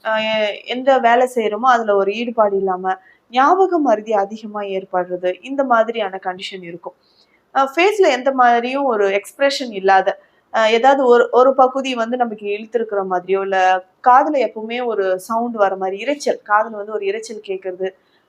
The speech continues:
நடக்கும்போது நடையில் சில தடுமாற்றங்கள், ஆஹ், படிக்கட்டு ஏற முடியல, எனக்கு வந்து டூ வீலர் ஓட்ட முடியல, இந்த மாதிரியான நிறைய கண்டிஷன் இருந்து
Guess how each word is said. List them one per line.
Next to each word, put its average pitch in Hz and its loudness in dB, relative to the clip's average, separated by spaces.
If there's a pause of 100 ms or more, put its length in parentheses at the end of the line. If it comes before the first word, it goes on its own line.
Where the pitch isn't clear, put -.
நடக்கும்போது 277 2
நடையில் 254 2
சில 262 -8
தடுமாற்றங்கள், 220 -2 (100)
ஆஹ், 214 -6
படிக்கட்டு 262 -6
ஏற 220 2
முடியல, 202 -2 (260)
எனக்கு 233 -8
வந்து 233 -6
டூ 262 -6
வீலர் 240 0 (180)
ஓட்ட 202 2
முடியல, 202 -10
இந்த 285 -6
மாதிரியான 285 -4
நிறைய 240 -8
கண்டிஷன் 233 -10
இருந்து 202 -10